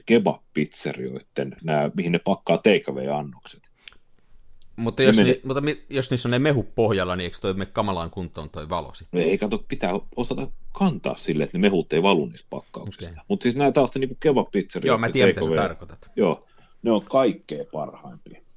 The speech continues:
Speaker 1: Sopivan ohutta ja passeli pieniä pusseja.
Speaker 2: Joo. Hyvä, hyvä kun tuli puheeksi, koska mä olin tosiaan vähän pettynyt ja, ja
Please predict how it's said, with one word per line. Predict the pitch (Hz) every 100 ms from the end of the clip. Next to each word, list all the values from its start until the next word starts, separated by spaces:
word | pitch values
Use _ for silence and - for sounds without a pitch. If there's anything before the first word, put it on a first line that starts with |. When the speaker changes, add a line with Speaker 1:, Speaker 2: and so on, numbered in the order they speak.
| - _ - -
Speaker 1:
Sopivan | - 143 135 90 85
ohutta | 87 90 85 - 71
ja | 69 -
passeli | 101 98 - 76 -
pieniä | - - 64 58 -
pusseja. | - - - - - -
Speaker 2:
Joo. | 196 135 - - _ _ _ _ _ _ - - - - 269
Hyvä, | 277 120 - -
hyvä | 240
kun | 185
tuli | - 151
puheeksi, | 147 214 180 123 -
koska | 120 143
mä | 147
olin | 151
tosiaan | 139 139 131 123
vähän | 131
pettynyt | 139 139 - 110 95 - 85
ja, | 90 -
ja | 95 87